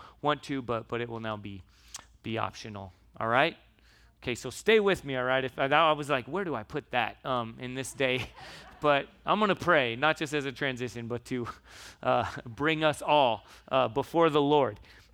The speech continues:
as we get into Nehemiah four together. Let's, let's pray together. Heavenly Father, we, uh, we thank you for this time together, for this evening, uh, Lord, this, this morning,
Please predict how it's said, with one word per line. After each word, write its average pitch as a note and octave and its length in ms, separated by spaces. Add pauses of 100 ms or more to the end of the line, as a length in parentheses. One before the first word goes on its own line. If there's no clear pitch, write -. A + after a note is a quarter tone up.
(120)
as B2+ 120
we C#3 140
get C#3+ 160
into C#3 160
Nehemiah B2 360
four B2 200
together. G#2+ 320
Let's, C#3 340
let's C#3+ 220
pray C3 220
together. G#2+ 360 (1900)
Heavenly F#3 240
Father, F3 340
we, F3 380
uh, D3 300
we D#3+ 160
thank F#3 280
you C3 140
for D#3+ 480
this C3+ 260
time D#3+ 440
together, C#3 400
for C#3+ 180
this C3+ 240
evening, E3 540 (340)
uh, B2 400 (240)
Lord, C#3 240
this, C3 240 (160)
this C3+ 300
morning, D#3+ 600